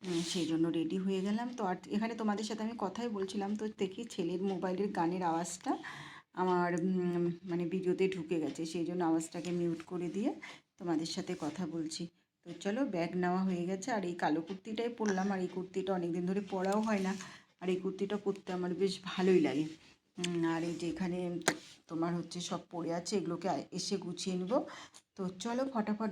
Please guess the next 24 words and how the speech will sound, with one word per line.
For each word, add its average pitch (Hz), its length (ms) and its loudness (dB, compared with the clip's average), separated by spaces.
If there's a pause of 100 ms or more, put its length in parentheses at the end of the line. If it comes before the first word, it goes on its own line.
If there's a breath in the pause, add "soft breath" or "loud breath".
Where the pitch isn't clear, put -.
বেরিয়ে 202 360 4
যাই, 226 280 0
কারণ 202 260 0
সন্ধ্যা 208 400 2
লেগে 202 280 2
যাচ্ছে, 196 420 -2
তাড়াতাড়ি 185 520 -2 (100)
গেলে 202 240 2
তাড়াতাড়ি 175 520 -2
আসা - 320 -6
যাবে, 170 200 -6 (600 loud breath)
সেই 185 260 -2
জন্য 170 240 -2 (160)
চলো। 160 200 -2 (460)
আর 147 140 -6
এই 165 220 0
যে 156 80 -2
দেখো, 131 300 -4
ব্যাগের 165 400 -2
মধ্যে 165 280 -2
সব 170 280 -2
ঢুকিয়ে 175 300 -4
নিচ্ছি। 180 420 -4
তো 220 140 -2